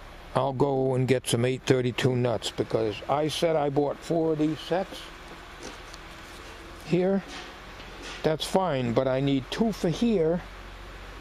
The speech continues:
and two for the knee joint, which is gonna connect to this. So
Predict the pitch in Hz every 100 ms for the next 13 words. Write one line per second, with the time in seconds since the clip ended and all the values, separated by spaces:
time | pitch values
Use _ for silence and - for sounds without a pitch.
0 | - 151 147 - 190 185 - 165 156 143
1 | 143 175 233 147 131 113 101 113 123 123
2 | 143 139 - 185 226 - 110 - - -
3 | - - - - - - - - - 131
4 | 123